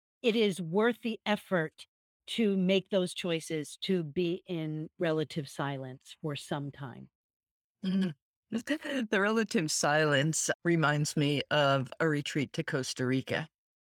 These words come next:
Speaker 2: And mornings were silent until after meditation. And meditation was, I think it began at six thirty. Might have been six A M, which means we got up pretty early to gather in the place looking out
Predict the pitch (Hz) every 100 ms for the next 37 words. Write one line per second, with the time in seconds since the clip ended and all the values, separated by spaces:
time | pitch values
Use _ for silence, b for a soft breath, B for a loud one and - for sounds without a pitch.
0 | _ _ 165 160 160 151 175 226 311 311
1 | 139 170 320 - - - - 170 170 170
2 | 208 269 _ _ _ - - 165 147 139
3 | 202 - - - _ - 214 208 208 -
4 | 165 - 165 156 147 143 - 143 120 -
5 | 139 147 180 320 - 175 160 156 175 160
6 | 151 147 143 143 - b b _ - 170
7 | 254 339 180 156 156 147 143 - - -
8 | - - 139 120 - - - 185 285 349
9 | 247 202 - 196 - 165 143 135 101 139
10 | 165 - - 269 262 254 - B B B
11 | 302 349 320 294 - 269 262 240 170 165
12 | 156 160 226 - - 196 185 180 175 170
13 | 165 - 160 170 175 196 208 185 - 175
14 | 175 160 - 160 156 - - 165 170 233
15 | 247 214 175 160